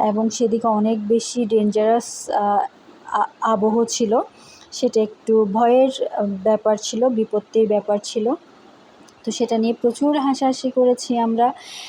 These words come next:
এবং পঁয়তাল্লিশ মিনিটের পর আমরা বোট জার্নি শেষ করেছি। এরপর আমরা কিন্তু ঝর্ণার কাছে গিয়েছি। এটা ছিল একটা কৃত্রিম ঝর্ণা, যেটা আমি আমার মোবাইলে ভিডিও ধারণ করতে পারিনি,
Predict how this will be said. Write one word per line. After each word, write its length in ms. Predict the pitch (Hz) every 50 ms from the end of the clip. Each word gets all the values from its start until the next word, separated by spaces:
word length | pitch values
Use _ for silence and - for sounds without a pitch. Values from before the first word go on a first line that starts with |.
| - - - -
এবং 260 | 202 208 214 226 226 214 -
পঁয়তাল্লিশ 480 | 220 214 208 220 220 226 226 233 - -
মিনিটের 380 | 226 226 220 226 220 233 226 220
পর 340 | - 226 214 214 214 214 214
আমরা 340 | 220 214 208 208 220 214
বোট 340 | 208 196 214 214 214 202 196
জার্নি 280 | 214 214 214 214 214 220
শেষ 320 | - - 240 233 - -
করেছি। 680 | - 254 240 233 233 233 - - - - 254 247 247 254 - - - - - - - - - -
এরপর 460 | - 240 262 277 269 - 294 302 294
আমরা 280 | 277 262 254 262 269 277
কিন্তু 420 | 269 277 262 254 - 302 359 453 466 - 285 220
ঝর্ণার 500 | 202 - 240 240 240 247 254 294 330 339
কাছে 320 | 339 302 262 254 - 262
গিয়েছি। 400 | 240 233 240 240 233 226 - 330
এটা 300 | 339 - 240 220 226 220 220
ছিল 200 | - - 262 233
একটা 220 | 233 226 - 254 254
কৃত্রিম 580 | - - - 277 277 - _ - 330 349 339
ঝর্ণা, 480 | 285 - 262 247 233 233 226 262 359 - - - - - - _ -
যেটা 680 | 214 202 220 226 220 - 226 220 220 220 226 226 214 - - - - - -
আমি 300 | - 214 214 214 220 226
আমার 280 | 214 214 214 220 220 220
মোবাইলে 420 | 214 214 202 214 214 220 214 220
ভিডিও 320 | 214 196 226 226 220 233 233
ধারণ 320 | 233 233 240 240 247 247 247 -
করতে 260 | 247 254 - - 277
পারিনি, 440 | 269 - 277 269 262 254 247 269